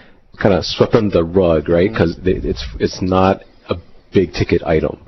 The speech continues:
Speaker 2: Mm-hmm.
Speaker 1: What, I mean, what are some other common things that, uh, or uncommon things that people may, may miss?
Speaker 2: Yeah, I think when a unc-, you know, out of the set of estate planning documents, one of the ones that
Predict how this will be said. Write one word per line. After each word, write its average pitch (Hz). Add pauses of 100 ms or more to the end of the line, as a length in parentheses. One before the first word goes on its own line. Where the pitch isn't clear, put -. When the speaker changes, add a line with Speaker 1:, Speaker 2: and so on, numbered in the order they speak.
Speaker 2:
Mm-hmm. 110
Speaker 1:
What, -
I -
mean, 107
what 127
are 185
some 143
other 107
common 82
things 85
that, 82 (220)
uh, 90
or - (220)
uncommon 107
things 87
that 82
people 85 (380)
may, 87
may 87
miss? 82 (240)
Speaker 2:
Yeah, - (360)
I -
think 190
when 196
a 147
unc-, 156 (360)
you 123
know, 104
out 131
of 143
the 123
set -
of 101
estate -
planning 104
documents, 107
one 120
of 127
the 104
ones 107
that 92